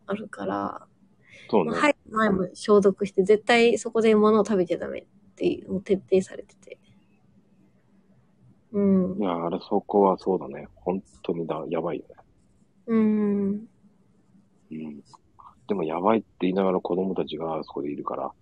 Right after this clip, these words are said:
Speaker 2: でも、
Speaker 1: うん。
Speaker 2: 結局昨日も、ハイジさんと話したけど、
Speaker 1: うん。
Speaker 2: あそこのゴミが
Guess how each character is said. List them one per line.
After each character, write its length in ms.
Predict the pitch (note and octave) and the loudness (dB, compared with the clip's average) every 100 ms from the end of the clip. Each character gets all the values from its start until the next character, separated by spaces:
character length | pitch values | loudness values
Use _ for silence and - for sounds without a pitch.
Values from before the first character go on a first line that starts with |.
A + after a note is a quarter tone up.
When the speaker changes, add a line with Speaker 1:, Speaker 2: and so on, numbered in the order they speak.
| _ _ _ | _ _ _
Speaker 2:
で 60 | D3 | 0
も、 200 | C3+ - | 0 -2
Speaker 1:
う 60 | A3 | -8
ん。 80 | - _ _ | -10 _ _
Speaker 2:
結 140 | C3 - | -4 0
局 220 | D3 B2+ | 0 0
昨 100 | - | -6
日 40 | A2+ | -2
も、 420 | B2 F#2+ C#2+ - _ _ _ _ _ _ _ - | 0 0 -4 -8 _ _ _ _ _ _ _ -6
ハ 220 | - - G#2+ | 0 4 4
イ 20 | |
ジ 80 | F#2 | 2
さ 120 | E2+ | -2
ん 60 | |
と 80 | E2 | -2
話 440 | - F2+ E2 D#2 - | -6 -4 -4 -6 -6
し 40 | |
た 140 | E2+ | -8
け 120 | D#2+ - | -8 -8
ど、 300 | D#2 C#2 - _ _ _ _ - | -6 -8 -10 _ _ _ _ -14
Speaker 1:
う 60 | C4 | -12
ん。 40 | |
Speaker 2:
あ 20 | |
そ 160 | A#2 A#2+ | -4 0
こ 120 | C#3+ | 2
の 120 | C3+ | 4
ゴ 100 | B2+ C3+ | 4 2
ミ 180 | C#3+ | 2
が 260 | A2 A2 | 2 2